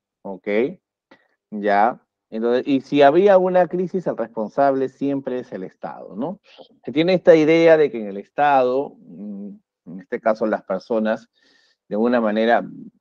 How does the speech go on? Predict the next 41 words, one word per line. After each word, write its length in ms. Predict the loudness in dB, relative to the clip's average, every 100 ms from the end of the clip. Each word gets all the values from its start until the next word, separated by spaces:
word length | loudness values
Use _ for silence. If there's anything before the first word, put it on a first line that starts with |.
| _ _ _ -10
no 400 | -6 -2 4 6
van 220 | 6 6
a, 120 | 0
no 160 | 0 -2
van 120 | -2
a 40 |
tener, 240 | -2 -2 -2
de 140 | -2
alguna 220 | -2 -2
manera, 300 | -2 -2 -2
no 180 | 0 -2
van 140 | 0 0
a 80 |
realizar 260 | 0 0 -2
una 160 | -2 0
buena 240 | -2 -2
gestión, 720 | -6 -14 _ -4 -4 -6 -8
debido 340 | -6 -2 0 0
a 120 | 0
que, 280 | 0 0 -2 _ _ _ -14
a 60 |
que 140 | -6 -2
como 320 | 0 0 0
no 140 | 2
es 100 | 0
dinero 400 | 0 -2 0 0
de 300 | 2 2 2
ellos, 460 | 0 -2 -6 -8 _ _ _ _ _ _ _ _ _ _ -10
no 340 | -4 0 2
es 140 | 0
dinero 380 | -2 -4 -2 -2
de 260 | -2 -4 -6
ellos, 340 | -6 -10 -14
entonces 760 | -20 -16 -16 -14 -10 -10 -10 _ _ _ _ _ _ _
no 720 | -4 0 2 4 4 2 -2
van 380 | -8 -6 -2 -2
a 40 | -2
hacer 260 | -2 -2
una 160 | 0 -2
buena 240 | -4 -6
gestión. 420 | -12 _ _ -20